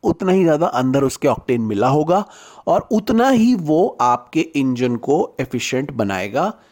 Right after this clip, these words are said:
blast को रोकेगा, मतलब premature blast को।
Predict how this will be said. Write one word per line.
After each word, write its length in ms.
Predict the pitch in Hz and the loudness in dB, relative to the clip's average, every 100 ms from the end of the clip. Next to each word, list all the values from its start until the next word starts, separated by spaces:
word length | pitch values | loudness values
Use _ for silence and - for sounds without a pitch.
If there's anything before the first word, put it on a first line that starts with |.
| _ _ | _ _
blast 600 | 104 101 127 127 123 - | -8 -2 0 0 0 -6
को 200 | - 151 | -4 0
रोकेगा, 640 | 185 131 107 - 95 - - - _ _ _ _ _ - | 2 2 0 -4 -8 -8 -8 -10 _ _ _ _ _ -8
मतलब 240 | 110 123 | -4 -2
premature 520 | - 196 190 147 135 110 | 0 2 2 2 0 0
blast 400 | 101 87 85 | 0 -2 -2
को। 100 | - | -12